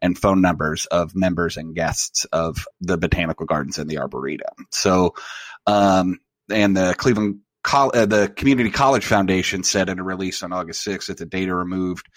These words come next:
uh, may have contained contact information, demographic information, and a history of their, uh, of the person's relationship with their organization, such as donation dates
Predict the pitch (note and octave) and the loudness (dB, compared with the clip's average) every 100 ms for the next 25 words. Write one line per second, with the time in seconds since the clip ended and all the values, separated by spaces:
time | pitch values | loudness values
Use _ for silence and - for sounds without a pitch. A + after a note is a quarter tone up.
0 | - - - - G2 F#2 F#2+ F#2 - F#2 | -20 -20 -8 2 2 4 4 2 0 0
1 | F#2+ E2+ - G2 G#2 F#2+ G#2 G2 G#2 F#2+ | 0 -2 -4 -2 -2 -2 -2 0 0 0
2 | F#2 - F2 F2 F2+ E2+ D#2+ E2+ F2 F#2 | -2 -2 -2 -2 -4 -2 -2 -4 -4 -6
3 | F2 F2+ F2+ F2+ F#2 F2 E2 - - - | -4 -4 -4 -4 -6 -6 -10 -18 -20 -16
4 | - F#2+ F#2 G#2 - F#2+ F#2 E2 F2+ E2+ | -2 0 2 0 2 2 0 -2 -2 -2
5 | E2+ - F2+ - F2+ D#2 F#2 E2+ E2+ - | -4 -2 -2 -2 -4 -2 -2 -2 -6 -4
6 | - G2+ F#2 E2+ F2+ F2 E2+ - F2+ F2 | -2 0 -2 -2 -2 0 0 0 -4 -6
7 | - D#2+ E2 D2 D2+ E2 D2 D#2 E2 D2+ | -6 -10 -10 -8 -8 -8 -8 -8 -6 -8
8 | - C#2 - D#2+ E2 E2+ F2+ E2+ D#2+ D#2 | -8 -8 -8 -6 -8 -4 0 0 0 -2
9 | F#2+ E2 E2 C#2+ - | -2 -2 -2 -2 -6